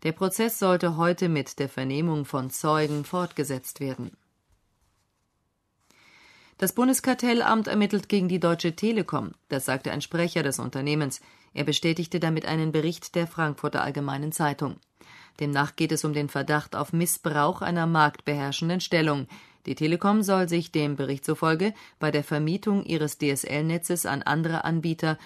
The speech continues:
unerlaubte Vorteile gegenüber Konkurrenten wie Telefonica oder Vodafone verschafft haben. Der Telekom-Sprecher wies die Vorwürfe zurück. Am Daimler-Standort in Sindelfingen haben heute mehrere tausend Mitarbeiter vorübergehend die Arbeit niedergelegt.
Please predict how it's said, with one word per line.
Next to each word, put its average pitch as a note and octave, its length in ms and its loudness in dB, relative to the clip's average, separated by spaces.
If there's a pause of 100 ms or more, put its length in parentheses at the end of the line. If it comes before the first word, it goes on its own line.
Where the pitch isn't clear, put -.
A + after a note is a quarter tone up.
(240)
unerlaubte E3 720 2
Vorteile D3+ 600 0
gegenüber C3+ 400 -2
Konkurrenten D3 720 -2
wie C#3 140 -2
Telefonica D#3 800 -2
oder C#3 320 -2
Vodafone D3 600 0
verschafft D3+ 480 -2
haben. C3+ 300 -2 (460)
Der A#2+ 100 -4
Telekom-Sprecher F3+ 1080 0
wies E3+ 320 -2
die E3 140 -2
Vorwürfe D#3+ 580 0
zurück. E3+ 500 -2 (3000)
Am G3+ 200 8
Daimler-Standort A#3 880 4
in G3 200 2
Sindelfingen D#3 800 2
haben F#3 240 2
heute E3 220 0
mehrere D#3+ 400 0
tausend D3 400 -2
Mitarbeiter D3+ 600 0
vorübergehend G3 680 -2
die G3 140 0
Arbeit D#3+ 400 2
niedergelegt. D3 800 -2